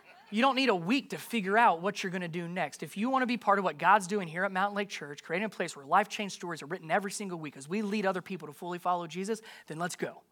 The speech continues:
Don't give me the, "I need to pray about it, I need to talk to other people about it, are you in or you out?" Now, if you're not there yet, I'll give you grace. You can keep coming 'cause we'll treat you like family still.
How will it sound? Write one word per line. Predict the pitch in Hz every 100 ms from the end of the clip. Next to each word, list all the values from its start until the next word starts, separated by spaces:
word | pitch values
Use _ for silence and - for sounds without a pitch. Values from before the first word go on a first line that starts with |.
| _ _ _ _ _ _ _ _
Don't | - 202
give | 185 208 202 180
me | 185 185
the, | 165 143 131
"I | 156 196
need | 202
to |
pray | - 185
about | 185 160
it, |
I | 175
need | 185
to | 165
talk | 190 175 165
to | 175
other | 180
people | - 160
about | 170
it, | 165
are |
you | 147 165
in |
or | 156
you | 139
out?" | 123 - _ _ _ _
Now, | 170
if | 180
you're | 180
not | 190 226
there | 214 254
yet, | 202 160 170 170
I'll | 147
give | 156 170
you | 190
grace. | 139 131 135
You | 135
can | 151
keep | 143 170
coming | - 143 131 143
'cause | - 135
we'll | 143
treat | 160 151
you | 156
like | 160 180
family | 165 131
still. | 131 135 127